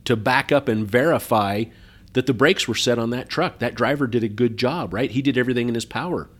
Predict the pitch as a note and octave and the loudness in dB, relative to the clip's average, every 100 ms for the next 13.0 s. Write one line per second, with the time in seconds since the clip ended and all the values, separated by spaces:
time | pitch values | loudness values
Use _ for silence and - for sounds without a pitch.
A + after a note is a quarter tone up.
0 | - - - - - - A#2+ A2 F#2+ - | -20 -20 -20 -18 -4 4 6 6 2 -4
1 | G#2 G#2 G#2 F#2 F2 - - - - - | -4 -2 -2 -4 -8 -18 -20 -20 -20 -20
2 | - - - - A#2 A2+ - E3+ E3 A#2 | -20 -20 -20 -4 -4 -2 2 6 6 4
3 | A2 A#2 C3 A#2 G#2 A2 A2 F#2 F2+ B2 | 2 2 2 2 0 -2 -2 -2 -2 -2
4 | B2 F2+ F2+ F#2+ F2 - - - G2 G2+ | -2 -2 -2 -2 -2 -8 -18 -10 -4 0
5 | - C#3 C#3 C3 A2+ B2+ A#2+ - E2+ - | 2 4 4 2 2 2 2 0 -6 -8
6 | - - - A#2 A#2+ A2+ - - - D3 | -18 -20 -4 0 2 2 -2 -2 4 4
7 | C#3 A#2+ C3 C#3 A#2 G#2 - G#2+ G2+ G2 | 4 2 2 2 0 0 2 2 0 -2
8 | G#2 G#2 G2+ G#2 G#2+ G2+ F#2+ - - - | -2 0 0 -2 -2 -2 -4 -8 -20 -10
9 | - G#2+ B2 G#2 G#2+ G2+ F#2 G2 B2 G#2+ | -4 0 2 2 0 -2 -2 0 2 2
10 | F#2+ F#2 F2+ - A#2 A#2+ F#2 E2+ F2+ F2+ | 0 0 -4 -2 0 0 -2 -4 -6 -6
11 | - - - - B2 C3 A#2 - G#2 A#2+ | -12 -20 -20 -2 0 2 2 0 0 2
12 | A#2+ D3 D3+ A#2+ - B2 A2+ F#2+ A#2 A#2 | 2 2 2 -2 2 2 2 0 -2 -2